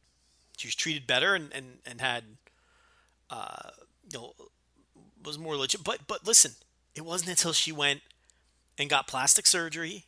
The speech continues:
and breast implants and feminized herself. Which, again,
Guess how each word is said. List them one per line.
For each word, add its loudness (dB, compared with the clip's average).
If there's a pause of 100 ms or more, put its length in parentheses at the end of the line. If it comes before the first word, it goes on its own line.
(140)
and -14
breast 8
implants 2 (1200)
and -8
feminized 0
herself. -4 (2000)
Which, 2
again, 6